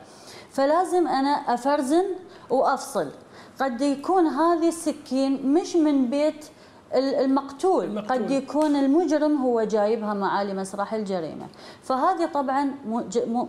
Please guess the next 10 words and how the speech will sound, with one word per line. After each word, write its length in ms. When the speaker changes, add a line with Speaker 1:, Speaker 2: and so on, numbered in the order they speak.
Speaker 1:
يعني 260
مهمة 400
جدًا. 400
حتى 320
أنا، 240
آه، 680
وين 480
يعني 640
أقول 320
إنه 420